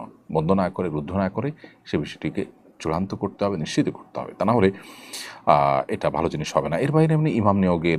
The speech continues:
বিয়োগের যে নীতিমালা করা হয়েছে, সেটা সন্দেহাতীতভাবে একটি ভালো উদ্যোগ। আহ, মসজিদের সভাপতি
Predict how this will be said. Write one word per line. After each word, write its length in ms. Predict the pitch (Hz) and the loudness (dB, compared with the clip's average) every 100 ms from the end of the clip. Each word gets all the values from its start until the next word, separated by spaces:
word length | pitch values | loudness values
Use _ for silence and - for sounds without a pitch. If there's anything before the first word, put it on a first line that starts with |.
| - | -2
বিয়োগের 360 | 87 76 73 67 | -2 -2 -4 -6
যে 260 | 71 71 - - | -6 -6 -8 -6
নীতিমালা 340 | 85 90 101 | -4 0 0
করা 200 | 110 127 | 0 -2
হয়েছে, 360 | 113 120 127 147 - - _ | 0 -4 -4 -8 -10 -20 _
সেটা 200 | - 95 | -6 -4
সন্দেহাতীতভাবে 680 | - 82 76 78 76 76 69 | -2 -2 -2 -4 -4 -4 -6
একটি 240 | - - - - | -8 -12 -10 -6
ভালো 240 | - 98 | 2 4
উদ্যোগ। 540 | 104 151 - - - - _ _ - - - - - - | 4 0 -8 -14 -14 -20 _ _ -20 -20 -18 -18 -10 4
আহ, 440 | 82 73 73 - | 6 6 4 2
মসজিদের 320 | 113 - 170 160 | 0 2 0 4
সভাপতি 640 | 127 117 117 113 113 | 4 4 2 0 2